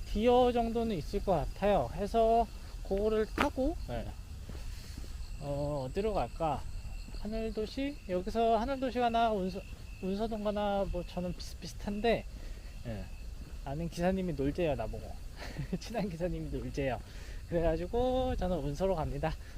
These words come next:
운서로 가서, 예, 좀 놀다가 이제 들어가면 될 것 같아요. 오늘 첫 콜 칠만 원, 두 번째 콜 오만, 오만 육천 원에다가 팁 만 원 받았고, 그리고 세 번째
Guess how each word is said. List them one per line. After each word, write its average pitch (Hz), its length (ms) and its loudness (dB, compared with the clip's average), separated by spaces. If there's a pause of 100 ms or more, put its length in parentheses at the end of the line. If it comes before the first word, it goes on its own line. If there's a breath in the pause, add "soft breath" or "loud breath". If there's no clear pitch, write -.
(120)
운서로 196 340 2
가서, 208 720 4
예, 185 220 0
좀 170 140 -4
놀다가 196 580 4
이제 180 160 -2
들어가면 190 460 0
될 160 120 -2
것 185 100 2
같아요. 190 480 4 (460 loud breath)
오늘 262 600 8
첫 - 180 -2
콜 277 200 2
칠만 285 500 2
원, 277 260 2
두 - 120 -8
번째 220 360 2
콜 247 320 0
오만, 208 500 2 (440)
오만 185 300 4
육천 196 340 -2
원에다가 208 760 6 (120)
팁 277 120 -4
만 151 220 2
원 160 120 -2
받았고, 165 560 0 (540 loud breath)
그리고 247 680 2
세 - 140 -2
번째 277 280 -2